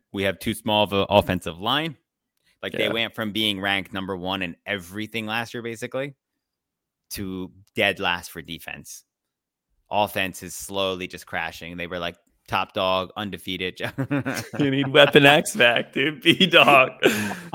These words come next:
Speaker 2: Pull him out.
Speaker 1: Uh, it's too funny. Um, but they're, they're winning tomorrow.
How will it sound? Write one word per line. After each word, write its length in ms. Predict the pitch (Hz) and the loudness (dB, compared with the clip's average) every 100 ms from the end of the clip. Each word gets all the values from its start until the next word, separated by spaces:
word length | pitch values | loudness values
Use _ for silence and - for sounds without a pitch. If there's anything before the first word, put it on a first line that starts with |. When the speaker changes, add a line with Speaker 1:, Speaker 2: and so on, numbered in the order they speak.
| - | -6
Speaker 2:
Pull 180 | 147 147 | 0 2
him 60 | 151 | 2
out. 380 | 143 135 - - 160 160 - 196 196 175 - - | 0 0 -4 -14 -14 -8 -8 -8 -10 -10 -10 -6
Speaker 1:
Uh, 560 | 98 95 95 95 104 98 | -2 0 -2 -2 -4 -6
it's 140 | - | -8
too 140 | 104 | -10
funny. 400 | 92 95 95 98 - _ _ | -8 -8 -8 -10 -16 _ _
Um, 440 | - 110 110 107 104 _ - | 0 2 2 0 -8 _ -6
but 60 | |
they're, 280 | 104 113 107 - | 0 2 0 -2
they're 240 | 107 107 | -2 0
winning 260 | 101 90 80 | 0 -4 -6
tomorrow. 560 | 78 76 78 64 87 | -8 -8 -8 -8 -10